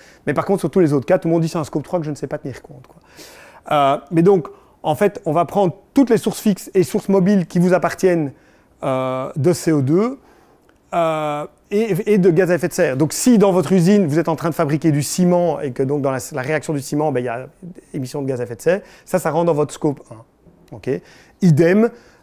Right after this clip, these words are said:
euh, même si vous êtes une entreprise de service et que vous avez un, un service d'ERCO, euh, nous on demande, moi je demande chaque fois, montrez-moi le papier du dernier entretien de l'ERCO. Ça va de mieux en mieux, mais parce que dans les interco trucs, le gars vous glissait gentiment. Ah, j'ai rajouté trois cents grammes, j'ai dû ra-,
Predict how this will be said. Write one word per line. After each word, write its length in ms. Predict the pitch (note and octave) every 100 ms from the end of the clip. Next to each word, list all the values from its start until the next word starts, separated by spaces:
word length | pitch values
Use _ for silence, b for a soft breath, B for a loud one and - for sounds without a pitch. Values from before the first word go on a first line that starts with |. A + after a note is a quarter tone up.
| -
euh, 180 | B2+ C3+
même 200 | E3 F3
si 80 | F3
vous 60 |
êtes 60 | D3+
une 100 | D3
entreprise 260 | C#3 D3+
de 40 | B2+
service 300 | D#3 F#3 -
et 80 | E3
que 140 | - D3
vous 200 | C#3+ D3
avez 380 | C3+ D#3 E3 -
un, 340 | C#3+ B2 A#2+ C#3
un 80 |
service 320 | A2+ E3 E3+ C3+
d'ERCO, 560 | C3+ - C#3 E3+ B3+ b b b b -
euh, 160 | B2+ C3+
nous 160 | C#3
on 120 | F#3 D#3+
demande, 420 | C3+ C3 D#3 D#3
moi 300 | D#3+ C3+ C3+
je 60 | D3+
demande 200 | C#3 C#3+
chaque 160 | - -
fois, 280 | C#3 F#3+ B B B B B - -
montrez-moi 380 | D3 D3 D#3 F3
le 40 |
papier 220 | D3+ C#3+ F3
du 80 |
dernier 240 | C#3+ E3 E3+
entretien 560 | D#3+ - C#3+ - D3+
de 60 | C3
l'ERCO. 520 | B2 - C3+ G#3 A#3 -
Ça 140 | - C3+
va 100 | C#3
de 60 |
mieux 260 | E3+ G#3 E3+
en 80 | D3
mieux, 260 | C#3 F3
mais 140 | A3 C#3+
parce 140 | A#2+
que 40 | C3+
dans 60 |
les 80 | B2+
interco 320 | C3+ - -
trucs, 180 | - G3
le 80 | D#3+
gars 160 | D#3
vous 120 | E3 C3+
glissait 380 | C3+ C3 D#3
gentiment. 540 | C#3 D3+ - B2+ D#3+ F#3+ B B B
Ah, 160 | E3 -
j'ai 140 | C#3+ D3+
rajouté 500 | C#3+ C3+ - E3+ F#3
trois 280 | - F3+
cents 200 | E3+ F3
grammes, 360 | C#3+ C#3+ F3+ F3+
j'ai 120 | D3
dû 80 | F3
ra-, 140 | D#3+